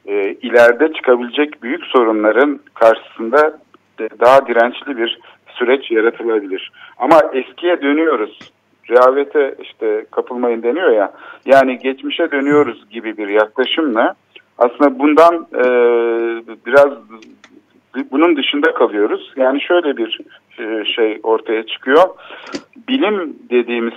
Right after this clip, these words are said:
şeyin gene iktidarın içine sıkışıp kaldığı bir hale dönüyoruz.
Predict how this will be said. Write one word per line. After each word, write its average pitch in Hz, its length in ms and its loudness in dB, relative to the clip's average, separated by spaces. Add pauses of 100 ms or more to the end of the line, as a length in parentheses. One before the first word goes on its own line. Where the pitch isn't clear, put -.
şeyin 165 260 -2
gene 156 380 2 (440)
iktidarın 160 600 4
içine 147 420 -2 (100)
sıkışıp - 380 -10
kaldığı 101 460 0
bir - 360 -10 (180)
hale 113 420 2
dönüyoruz. 92 500 -4